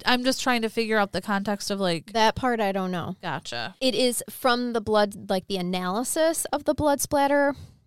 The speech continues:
Speaker 2: Investigators do believe that he was more than likely hit with, with that rod, okay, like, from, m-,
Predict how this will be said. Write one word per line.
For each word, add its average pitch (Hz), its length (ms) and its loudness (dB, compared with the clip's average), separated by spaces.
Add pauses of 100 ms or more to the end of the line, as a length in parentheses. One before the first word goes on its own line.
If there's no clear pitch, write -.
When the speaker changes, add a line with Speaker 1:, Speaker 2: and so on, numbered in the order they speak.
(400)
Speaker 2:
Investigators 202 840 2
do 214 200 2
believe 196 640 0 (320)
that 185 460 4
he 226 380 -4
was 196 220 -2
more 208 280 0
than 247 220 -2
likely 196 520 -4 (280)
hit 247 480 4
with, 196 380 0 (260)
with 170 440 -4
that 196 260 2
rod, 190 520 4 (260)
okay, 175 260 -4
like, 175 220 -4
from, 175 340 0
m-, 196 120 -2